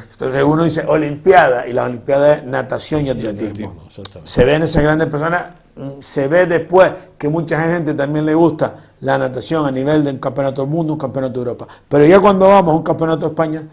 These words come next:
Speaker 1: se difumina. Y esto es un problema que tiene la Federación Española, no que lo tengamos los clubes, sino lo tiene la Federación Española y está intentando canalizar a ver si, eh, podemos llegar a un determinado momento en que la grada del Club de Natación Metropol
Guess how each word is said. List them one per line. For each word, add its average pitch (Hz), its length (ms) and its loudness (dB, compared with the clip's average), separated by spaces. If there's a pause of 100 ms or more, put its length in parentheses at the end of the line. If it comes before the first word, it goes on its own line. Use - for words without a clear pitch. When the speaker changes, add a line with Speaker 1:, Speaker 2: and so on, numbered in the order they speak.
Speaker 1:
se - 180 -8
difumina. 113 560 -10 (720)
Y 123 100 -6
esto 131 140 -2
es 135 60 2
un 123 60 -6
problema 135 420 -2 (180)
que 113 100 -8
tiene 117 240 -6
la 123 120 -4
Federación 123 480 -8
Española, 131 600 -6
no 143 240 -2
que 135 80 -2
lo 123 120 0
tengamos 127 340 -4
los 123 200 -6
clubes, 139 420 -2 (560)
sino 113 240 -8
lo 113 160 0
tiene 131 200 -2
la - 60 0
Federación 113 380 -8
Española 123 400 -4
y 120 60 -4
está - 140 -10
intentando 123 600 -6
canalizar 143 920 -2 (840)
a 120 120 -4
ver 135 240 0
si, 135 420 -4 (380)
eh, - 420 -10
podemos 123 480 0
llegar 123 300 -2
a 131 40 -4
un 127 140 -8
determinado 120 560 -8
momento 127 480 -8
en 139 140 -6
que 113 340 -6
la 117 140 -4
grada 131 300 -2
del 123 180 -6
Club 131 140 -6
de 131 80 -4
Natación 127 240 -8
Metropol 127 420 -2